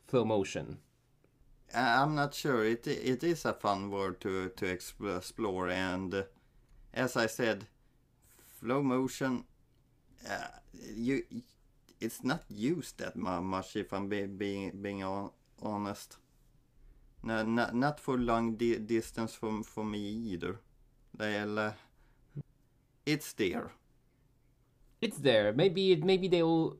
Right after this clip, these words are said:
Speaker 1: like, iterate it, uh, on it in the next game.
Speaker 2: Yeah, and then we get to
Speaker 1: When-, whenever it comes out.
Speaker 2: Yeah, and then we get to the, uh, as Carol previously mentioned, the Disney rides, um, which, uh,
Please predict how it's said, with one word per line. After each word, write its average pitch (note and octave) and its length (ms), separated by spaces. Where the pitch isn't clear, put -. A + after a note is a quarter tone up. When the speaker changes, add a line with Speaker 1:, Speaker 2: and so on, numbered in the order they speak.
Speaker 1:
like, C#3+ 300
iterate D3 520
it, B2 260
uh, A2+ 640
on A2+ 220
it G#2 300
in B2 100
the G#2+ 100
next A2 440
game. D3+ 260
Speaker 2:
Yeah, G#2+ 220
and C#3+ 180
then D#3+ 220
we D3+ 140
get C3+ 320
to C#3 100
Speaker 1:
When-, C#3+ 300
whenever D3 360
it A2+ 140
comes A2 240
out. G2 320
Speaker 2:
Yeah, A2 220
and B2+ 160
then D3+ 200
we D3 100
get B2+ 300
to C3 140
the, A2+ 460
uh, G#2 40
as G2+ 480
Carol G#2 320
previously G2 580
mentioned, F#2 480
the F#2 80
Disney F2+ 500
rides, E2+ 540
um, G#2 460
which, A#2 460
uh, A2 220